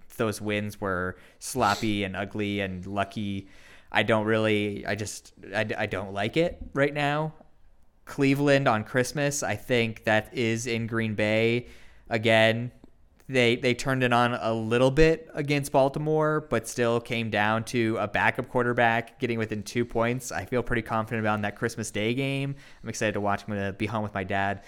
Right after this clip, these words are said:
so I'm excited to watch that one. It's Minnesota because it, that is in Green Bay. I think that'll make it a, a, it'll tip the scale a little bit, but Minnesota knows how to play Green Bay, and Green Bay knows how to play Minnesota,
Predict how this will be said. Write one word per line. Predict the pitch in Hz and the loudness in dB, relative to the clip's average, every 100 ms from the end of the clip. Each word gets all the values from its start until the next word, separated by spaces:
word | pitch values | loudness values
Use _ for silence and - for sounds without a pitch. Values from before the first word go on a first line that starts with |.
| - - - | -20 -20 -10
so | 110 | -8
I'm | 101 | -6
excited | - 101 | -4 -4
to | 98 | -2
watch | 101 - | -4 -2
that | 98 | -4
one. | 98 101 | 0 -2
It's | 107 110 - | -2 -4 -2
Minnesota | 160 147 151 190 107 98 | -2 0 2 2 0 -2
because | 110 120 113 110 107 - 131 | -2 2 2 2 -2 -8 -4
it, | 139 139 | -4 0
that | 131 131 | 4 6
is | 143 147 | 6 4
in | 165 | 0
Green | 160 160 | 0 0
Bay. | 127 110 123 156 | 2 2 2 -2
I | 120 | -4
think | 120 113 | -4 2
that'll | 117 113 | 2 4
make | 113 110 | 2 2
it | 117 120 - | 0 0 -4
a, | 113 110 - | -8 -8 -8
a, | 120 110 - - | -8 -8 -14 -12
it'll | 143 117 | -4 -4
tip | - 131 | -4 -6
the | 117 | -6
scale | - 123 120 | 0 2 2
a | |
little | 110 139 | 0 -2
bit, | 110 110 - | 0 0 2
but | 113 - | 2 2
Minnesota | 127 160 180 175 | 0 2 2 2
knows | 135 127 143 | 2 0 2
how | 143 | 0
to | 147 | 2
play | 147 | 2
Green | 135 139 131 | 2 -2 0
Bay, | 131 123 | 2 2
and | 101 | 0
Green | 107 110 | -2 2
Bay | 117 | 2
knows | 127 127 | 2 0
how | 135 | 0
to | 131 | 0
play | 135 | 0
Minnesota, | 131 131 - 104 104 117 | 0 -4 -2 0 0 -2